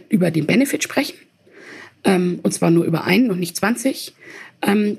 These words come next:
gerne auch das Produkt in Anwendung zeigen, also in einem menschlichen Zusammenhang.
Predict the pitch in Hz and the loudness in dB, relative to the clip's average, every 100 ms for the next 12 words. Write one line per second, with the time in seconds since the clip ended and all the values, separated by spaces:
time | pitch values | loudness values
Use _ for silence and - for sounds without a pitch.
0 | - 196 220 240 - 190 - 208 190 196 | -2 0 2 0 -2 -6 -2 -2 -2 -2
1 | - 160 175 175 185 208 226 226 - 240 | -2 0 2 2 2 2 0 -2 -2 2
2 | 311 - _ - 170 170 - 190 180 170 | 2 0 _ -2 0 2 2 4 4 2
3 | - - 180 190 196 - 175 160 160 185 | -2 -4 0 2 2 -2 -4 -2 0 2
4 | 247 | 0